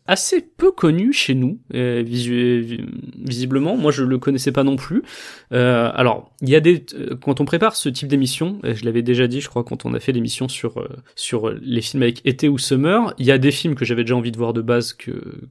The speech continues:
que je me dis, tiens, je vais les regarder pour cette émission. Et il y a aussi une phase où je vais sur Google et je cherche films de plage, euh,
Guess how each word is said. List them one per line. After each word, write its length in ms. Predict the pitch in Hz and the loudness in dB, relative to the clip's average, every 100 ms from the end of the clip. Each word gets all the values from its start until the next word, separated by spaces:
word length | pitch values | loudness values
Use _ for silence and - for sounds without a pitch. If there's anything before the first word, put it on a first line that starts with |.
| - _ _ | -20 _ _
que 200 | - 120 | -14 -14
je 80 | 113 | -14
me 60 | |
dis, 100 | 110 | -16
tiens, 180 | - 143 | -6 -2
je 60 | 120 | 0
vais 80 | |
les 60 | 113 | 0
regarder 240 | 113 123 | 0 0
pour 120 | 123 127 | 0 -4
cette 160 | 123 | -2
émission. 360 | 120 113 190 240 - | 0 0 -2 -4 2
Et 80 | 180 | 6
il 80 | 180 | 8
y 40 | |
a 60 | 127 | 8
aussi 220 | - 220 | 6 0
une 80 | 135 | 0
phase 420 | - 185 220 123 | 0 2 2 0
où 80 | 120 | 0
je 80 | |
vais 100 | 123 | 0
sur 140 | - 147 | -2 -4
Google 360 | 113 120 175 | 2 4 4
et 40 | 120 | 2
je 120 | 113 | -2
cherche 300 | - 117 - | -8 -8 -8
films 180 | 120 113 | -6 -6
de 80 | 104 | -4
plage, 480 | - 110 143 120 | -2 0 0 0
euh, 120 | 113 | -4